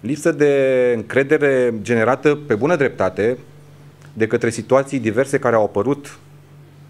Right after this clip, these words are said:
la nivelul Municipiului Drobeta, Turnul Severin, reflectate și în presă, unele dintre ele,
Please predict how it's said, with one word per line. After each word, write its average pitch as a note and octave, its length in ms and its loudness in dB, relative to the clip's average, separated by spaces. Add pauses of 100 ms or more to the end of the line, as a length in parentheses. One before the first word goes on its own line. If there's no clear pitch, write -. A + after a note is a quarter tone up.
la G#2 100 -2
nivelul G#2+ 300 -2
Municipiului G#2 440 -6
Drobeta, G2 300 -4
Turnul G2+ 240 -10
Severin, F#2+ 480 -6
reflectate G2+ 480 -4
și - 140 -10
în F#2+ 60 -8
presă, F2+ 520 -8
unele G2 220 -4
dintre F2+ 260 -8
ele, B2+ 220 -6